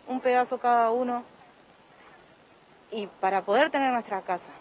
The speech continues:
Estamos todos desde el sábado, desde las tres de la tarde, desde las tres de la tarde del día sábado nos pa-, quedamos acá. Hemos pasado frío, el viento, hambre hemos pasado también, porque los mismos vecinos, o sea, nos veían y ellos nos acercaban,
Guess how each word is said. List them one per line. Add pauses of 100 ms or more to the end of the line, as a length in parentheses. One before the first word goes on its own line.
(120)
Estamos
todos
desde
el
sábado,
desde
las
tres
de
la
tarde, (480)
desde
las
tres
de
la
tarde
del
día
sábado
nos
pa-,
quedamos
acá. (240)
Hemos
pasado
frío, (460)
el
viento, (1400)
hambre
hemos
pasado
también,
porque
los
mismos
vecinos, (280)
o
sea,
nos
veían
y
ellos
nos
acercaban,